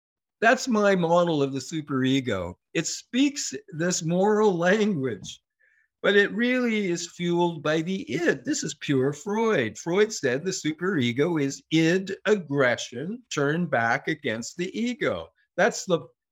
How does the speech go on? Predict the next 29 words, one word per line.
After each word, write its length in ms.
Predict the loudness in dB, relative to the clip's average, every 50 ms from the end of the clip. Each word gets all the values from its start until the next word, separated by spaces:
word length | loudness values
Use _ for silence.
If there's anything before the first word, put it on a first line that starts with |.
| _ _ -6
the 100 | -6 -4
first 360 | 2 4 4 4 4 2 0
layer 520 | 0 2 4 4 6 6 4 4 2 2 0
of 100 | -2 -4
the 80 | -6
superego, 800 | -8 -6 -8 -6 -4 -2 -2 -2 -2 -2 -2 -2 -2 -2 -2 -4 _ -2
id 320 | 0 2 2 2 2 2
hostility 920 | 0 0 2 0 0 -2 -4 -2 2 2 4 4 4 2 2 2 0 0 -2 -6
turned 440 | -8 -6 -4 -2 -2 -2 -4 -4 -4
back 400 | -2 0 0 2 2 0 -2 -4 -8
on 440 | -6 -4 -4 -2 -2 -2 -2 -2
me. 380 | 0 0 0 0 0 -2 -4 _ _ _ _ _ _ _ _ _ _ _ _ -8
Second 480 | -2 2 2 2 4 2 0 0 0
layer, 420 | 0 2 2 4 4 4 2 0 0 0
internalization 1300 | 0 2 2 0 0 -2 0 0 0 0 0 0 0 0 -2 0 0 0 0 0 -2 -2 -2 -2 -2 -2
of 260 | 0 0 0 0 0
the 80 | -4 -6
culture 720 | -2 0 0 2 2 0 -2 -4 -4 -4 -4 -4 -6 -8 _ _ _ -6
via 240 | -2 0 2 2 0
the 100 | -2 -4
parental 560 | -6 -4 -2 0 0 0 0 -2 -2 -2 -2
superegos. 880 | -4 -6 -6 -6 -6 -6 -6 -4 -4 -4 -4 -6 -6 -8 -8 -8 -12 -16 _ _ _ _ 0
But 160 | 0 0 2
what 140 | 0 -2 0
Freud 300 | 2 2 2 2 2 2
fails 440 | 4 4 6 6 6 6 4 0 -4
to 120 | -8 -10
point 380 | -10 -8 -4 -2 0 0 2 4
out 300 | 4 4 6 4 2